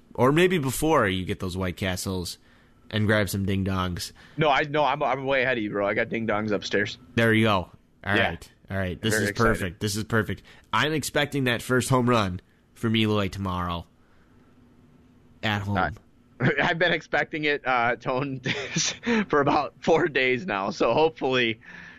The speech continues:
Speaker 2: damn it, you know, hopefully I get it. 'Cause I'm not gonna say he's gonna do it tomorrow, because every time I said he's gonna do it, he hasn't done it, damn
Speaker 1: But
Speaker 2: it.
Speaker 1: I haven't said that he's gonna do it. So
Speaker 2: No,
Speaker 1: let's
Speaker 2: you
Speaker 1: see.
Speaker 2: haven't.
Speaker 1: Let's see. Let's see if Eloy can do it, 'cause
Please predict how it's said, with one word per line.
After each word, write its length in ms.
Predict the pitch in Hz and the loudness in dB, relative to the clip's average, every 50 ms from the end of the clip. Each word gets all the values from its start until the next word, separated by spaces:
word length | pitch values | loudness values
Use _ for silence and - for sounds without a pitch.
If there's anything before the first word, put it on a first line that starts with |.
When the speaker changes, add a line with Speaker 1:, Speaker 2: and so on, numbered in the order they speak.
| - - _ - | -20 -14 _ -2
Speaker 2:
damn 220 | 131 135 139 139 143 | 0 0 0 0 -2
it, 120 | 143 - _ - _ _ | -2 -4 _ -20 _ _
you 120 | - 131 135 | -2 0 2
know, 120 | 131 127 | 2 2
hopefully 380 | 135 151 151 - - 143 139 131 | 2 2 2 2 2 2 4 4
I 120 | 123 127 | 2 0
get 220 | 127 127 135 127 113 | 0 2 2 2 2
it. 100 | 104 101 | 0 -2
'Cause 100 | - 127 | -2 -2
I'm 100 | 131 139 | 0 2
not 180 | 147 151 156 - | 2 2 0 0
gonna 140 | - 151 147 | -2 -6 -4
say 220 | - 160 147 143 | 0 0 2 2
he's 100 | 143 131 135 | 0 0 -2
gonna 160 | 143 135 131 | -4 -2 0
do 140 | 135 147 143 | 0 2 0
it 100 | 131 - | 0 0
tomorrow, 320 | 131 120 113 110 107 107 | 0 0 2 2 2 0
because 220 | 107 123 113 117 | 0 0 0 0
every 180 | 123 127 135 139 | 2 2 0 0
time 180 | 127 143 135 135 | 0 0 0 0
I 60 | 135 | 0
said 180 | 131 143 139 | 0 2 0
he's 120 | 135 127 127 | 0 2 2
gonna 160 | 139 131 131 | 0 0 2
do 200 | 131 156 160 147 | 2 4 4 4
it, 160 | 131 113 - _ _ _ | 4 2 -2 _ _ _
he 120 | - 190 254 | -2 0 2
hasn't 260 | 135 135 131 127 113 | 2 2 0 -2 -4
done 200 | 117 143 143 131 | -2 -2 0 -2
it, 100 | 107 90 - 95 | -2 -4 -6 -2
damn 120 | 110 110 | 0 2
Speaker 1:
But 80 | 120 123 | 2 4
Speaker 2:
it. 40 | 120 | 4
Speaker 1:
I 100 | 131 143 | 4 2
haven't 340 | 151 151 147 143 131 131 117 | 2 2 2 2 0 -2 -6
said 480 | - - 120 110 104 101 95 95 98 - - | -6 -6 -4 -4 -4 -6 -8 -10 -14 -14 -8
that 140 | 101 110 104 | -8 -6 -4
he's 160 | 110 104 104 | -4 -6 -4
gonna 180 | 107 110 104 101 | -4 -4 -4 -4
do 200 | 90 101 101 98 | -4 -2 -2 -2
it. 200 | 101 98 - - | -2 -4 -6 -10
So 140 | - - 110 | -6 -4 -2
Speaker 2:
No, 80 | 104 104 | 0 0
Speaker 1:
let's 180 | 120 127 123 | 0 2 2
Speaker 2:
you 60 | 117 | 2
Speaker 1:
see. 60 | 131 131 - - 139 123 | 2 2 2 2 2 2
Speaker 2:
haven't. 80 | 113 110 | 2 2
Speaker 1:
Let's 220 | 123 123 - - | 0 0 0 -2
see. 320 | - 170 151 113 87 - - - - - - _ - | 0 0 0 0 -2 -4 -10 -20 -20 -20 -20 _ -14
Let's 120 | - - - | -12 -6 0
see 140 | 139 135 | 2 2
if 100 | 127 110 | 2 2
Eloy 280 | 123 131 127 123 117 110 | 2 2 4 4 2 2
can 160 | - 104 101 98 | 0 -4 -4 -2
do 140 | 107 104 | -2 -2
it, 140 | 98 90 - | -2 -4 -6
'cause 260 | - 113 107 92 76 | -4 -2 -2 -4 -4